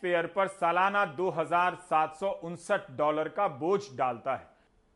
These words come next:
इस तरह ग्यारह हजार स्टोर्स में तेईस लाख लोग काम करते हैं।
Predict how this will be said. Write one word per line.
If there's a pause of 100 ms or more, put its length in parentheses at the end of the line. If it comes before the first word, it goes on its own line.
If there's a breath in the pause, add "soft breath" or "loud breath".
(180)
इस
तरह
ग्यारह
हजार
स्टोर्स
में
तेईस
लाख
लोग
काम
करते
हैं।